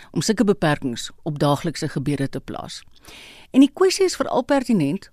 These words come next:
omdat Ramadan vandag begin. Ons praat nou met professor Farid Essak van die Universiteit van Johannesburg se departement van godsdienstwetenskap. Goeiemiddag, Farid.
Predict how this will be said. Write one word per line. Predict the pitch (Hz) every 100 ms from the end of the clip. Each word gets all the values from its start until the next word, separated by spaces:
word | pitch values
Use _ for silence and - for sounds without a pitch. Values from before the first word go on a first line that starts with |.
| _
omdat | 180 185 175 - -
Ramadan | 143 165 160 143 143 156
vandag | 147 131 123 -
begin. | 127 - - _ _ _ _ -
Ons | -
praat | 302 277 247
nou | 226
met | 208
professor | 196 - 180 170 156 -
Farid | 180 156 190 - -
Essak | 214 - - - _ - - -
van | 156 139
die | 147
Universiteit | 143 139 135 - 156 -
van | 143
Johannesburg | 131 143 214 311 330
se | -
departement | 220 190 170 - 139 127 - -
van | 135
godsdienstwetenskap. | - 185 - - 135 - 113 113 113 - - - - -
Goeiemiddag, | - 285 262 277
Farid. | - 185 160 190